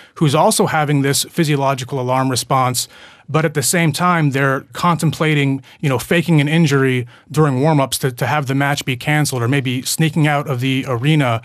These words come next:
I think that person is afraid, um, uh, and so this shows that merely having the fight or flight is not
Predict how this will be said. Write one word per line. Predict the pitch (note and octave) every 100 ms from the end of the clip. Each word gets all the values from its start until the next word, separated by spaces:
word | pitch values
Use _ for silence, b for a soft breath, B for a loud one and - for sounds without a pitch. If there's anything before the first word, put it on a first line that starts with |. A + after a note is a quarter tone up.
| B B
I | B
think | C#3+ E3 A#2+
that | E3 G3+ -
person | D#3+ C3+ C#3+
is | C3+
afraid, | B2+ - C#3+ B2 B2 A#2+ B B B
um, | C3 A#2 A2 A2 - _ -
uh, | C3+ B2
and | C#3 C3 A#2+
so | -
this | D3 D#3+
shows | - E3 D3+
that | C#3+ C#3 - B B -
merely | C#3+ G#3+ F#3+
having | D3 F3 E3+
the | D3+
fight | - D#3
or | C#3
flight | A#2+ - E3 C#3 C3+
is | C3 A#2+
not | D3+ C#3+